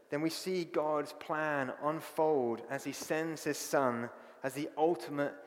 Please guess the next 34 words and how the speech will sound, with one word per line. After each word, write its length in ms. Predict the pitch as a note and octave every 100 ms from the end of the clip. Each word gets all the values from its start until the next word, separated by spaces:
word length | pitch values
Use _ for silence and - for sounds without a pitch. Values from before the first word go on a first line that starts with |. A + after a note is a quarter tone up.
| -
sacrifice 960 | - D3 A#2+ - B2+ A#2+ A2 - - - - - -
that 100 | C3
will 80 |
defeat 340 | C3+ C3+ D3 C#3+
sin 500 | - D#3+ D3+ C#3+ C3
once 360 | D#3 D#3 - D3+
and 120 | C3
for 160 | -
all. 340 | A#2+ G2+ - - - - - _ _ _ _ _ C3
And 120 | A#2+
that 260 | B2+ B2+ - - G2 G#2+
is 160 | C#3 A#2+
Jesus. 600 | C#3 D#3 C3+ F2+ - - _ _ _ _ _ _ _ _ _ _ _ -
Throughout 360 | D3 D#3+ D#3+ -
Christ's 320 | E3 D3 D#3+
life, 280 | D3+ C#3+ C#3
we 60 |
see, 320 | - E3 D#3+ - - - - -
uh, 220 | C#3+ C3 -
how 260 | C#3+ D3 -
God 360 | D#3+ D#3 D3
is 60 | C#3
so 200 | - F3
merciful 680 | F3 F#3 F#3 - - C3+ C3
to 140 | -
people. 480 | - G#2 - G#2 F2+ - - - - _ -
Everywhere 380 | E3 F#3+ F3+
he 140 | E3 E3
went, 360 | F#3 F3+ C3+ - - -
people 240 | G3+ F#3
would 140 | F3 D#3
shout 400 | - E3 E3 D#3
out, 300 | F3 D3 D#3+
"Lord, 640 | E3 G3+ A#3 G3+ F#3